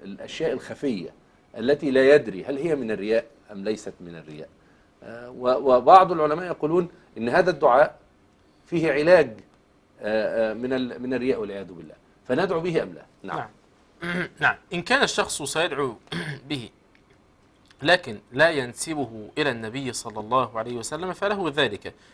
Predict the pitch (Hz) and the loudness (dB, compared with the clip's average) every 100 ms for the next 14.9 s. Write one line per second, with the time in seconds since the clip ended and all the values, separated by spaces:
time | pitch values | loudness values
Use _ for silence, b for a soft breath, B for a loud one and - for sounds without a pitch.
0 | b 160 180 190 185 170 170 190 - 160 | b 8 8 6 0 -2 -2 -2 -2 -2
1 | 170 160 160 135 - 156 110 107 120 147 | -2 -4 -2 -4 -2 -4 -4 -4 -2 -2
2 | 151 151 - 160 143 104 95 b b b | -4 -8 0 2 2 -4 -12 b b b
3 | 123 120 127 131 139 190 196 165 170 165 | -4 -2 0 4 8 8 6 0 0 2
4 | 139 135 156 139 127 - 156 143 151 165 | 4 4 4 2 -2 -6 -6 -6 -6 -8
5 | b b - 139 135 127 160 143 127 120 | b b -2 0 0 -2 -2 -2 -2 -2
6 | 117 135 120 95 117 131 110 117 139 127 | 2 2 2 -2 -2 -4 -4 0 2 0
7 | 110 127 123 117 - 139 165 175 - 175 | -4 -10 -10 -10 -6 -4 -2 0 2 0
8 | - 156 147 175 - - 175 185 180 b | 2 2 4 2 0 -6 -6 -6 -14 b
9 | b b - 190 185 147 143 - 139 156 | b b -4 -2 -2 -4 -8 -6 -4 -2
10 | 156 170 - - 127 123 156 143 135 131 | -4 -12 -12 -8 -8 -6 -6 -6 -6 -2
11 | 120 139 131 123 131 117 123 107 - 196 | -2 -2 -6 -8 -8 -4 -4 -4 -6 -4
12 | 262 240 247 226 220 233 233 - 170 180 | -4 2 4 6 4 4 2 10 12 10
13 | 180 196 175 - - 151 113 101 _ _ | 6 2 0 0 2 2 0 -14 _ _
14 | _ - 147 165 180 165 151 165 170 | _ 0 2 4 2 2 2 0 0